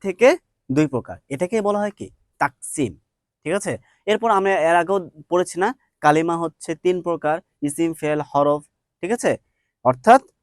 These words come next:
সে জায়গায় তাকসিমটা কিভাবে হয়েছিল? সে জায়গায় তাকসিমটা এভাবে হয়েছিল যে একটা কালেমার, আহ, বৈশিষ্ট্য অনুসারে, অর্থাৎ সেই কালেমার মধ্যে জামানা থাকবে নাকি থাকবে না, এই দিক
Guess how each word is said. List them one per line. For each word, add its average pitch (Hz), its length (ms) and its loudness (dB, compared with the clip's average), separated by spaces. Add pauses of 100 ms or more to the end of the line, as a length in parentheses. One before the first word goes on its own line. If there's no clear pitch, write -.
(120)
সে - 220 2
জায়গায় 233 320 4
তাকসিমটা 208 380 -6
কিভাবে 202 300 -8
হয়েছিল? 160 320 -6 (140)
সে - 160 -14
জায়গায় 151 200 -4
তাকসিমটা 156 420 -8
এভাবে 170 300 0
হয়েছিল 139 340 0 (540)
যে 139 60 6
একটা 131 300 0
কালেমার, 147 580 2
আহ, - 380 -6
বৈশিষ্ট্য 170 600 0
অনুসারে, 139 460 0
অর্থাৎ 123 400 -2
সেই 156 200 -8
কালেমার 151 340 0
মধ্যে 143 340 -4
জামানা 139 340 0
থাকবে 139 420 -4 (100)
নাকি 127 220 -4
থাকবে 127 380 -4
না, 101 100 -10 (340)
এই 196 120 8
দিক 208 160 -2